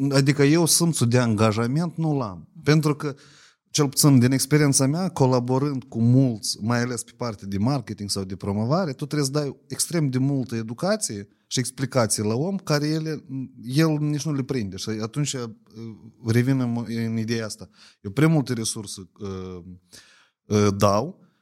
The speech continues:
ele nu sunt apreciate, cum ai zis și tu, da? Și atunci eu, by default, eu pot să opresc tot și fără,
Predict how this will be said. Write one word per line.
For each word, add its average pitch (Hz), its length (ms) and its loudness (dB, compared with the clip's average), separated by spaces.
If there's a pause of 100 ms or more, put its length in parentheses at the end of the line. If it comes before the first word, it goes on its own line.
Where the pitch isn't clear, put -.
(180)
ele 135 260 4
nu 143 100 4
sunt 139 180 2
apreciate, 104 540 -6
cum 135 200 0
ai 139 80 2
zis 151 200 -2
și - 160 -6
tu, 175 160 -4
da? 143 260 -8 (260)
Și - 120 -2
atunci 175 300 0
eu, 151 260 0
by 147 160 -2
default, 165 400 -4
eu 147 80 -2
pot 165 240 -6 (160)
să 135 180 -2
opresc 151 380 -8
tot 160 240 -8
și - 140 -18
fără, 139 300 -4